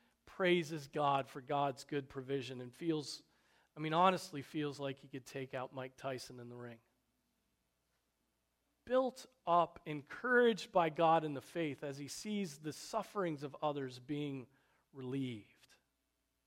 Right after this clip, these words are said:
Right? And, and, and others recognize his authority as he wields that authority in godliness, that, that authority to minister to physical needs. Right?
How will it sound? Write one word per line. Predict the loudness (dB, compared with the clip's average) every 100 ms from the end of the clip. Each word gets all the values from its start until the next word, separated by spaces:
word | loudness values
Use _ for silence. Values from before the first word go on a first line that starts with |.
| _ _ _ _ _ _ _ 0
Right? | 2 2 0 _ _ _ _ _ _ _
And, | 2 4 0 -16 _ _ _ _ _ _ _ _ _ -4
and, | 2 2 2 -6 -12 _
and | 2 4
others | 10 10 10 6 4
recognize | 10 10 10 -2 4 6 6 4 2
his | -2
authority | -2 -2 4 6 6 2 -6 -16 _ _ _
as | 2 2 2
he | -4
wields | -2 0 4 8 8 8 4
that | 2 2
authority | 0 -6 0 0 2 -4
in | -4
godliness, | 0 2 2 -4 -10 -10
that, | -6 -6 _
that | -4 -4
authority | -6 -12 -8 2 4 4
to | -2
minister | -4 -4 -4 -8 -14
to | -16
physical | -16 -16 -14 -12 -10
needs. | -10 -10 -14 _ -20 -20 _ _ _ _ _ _ _ _ _ _ _ _ _ _ _ _ _ _ -6
Right? | -4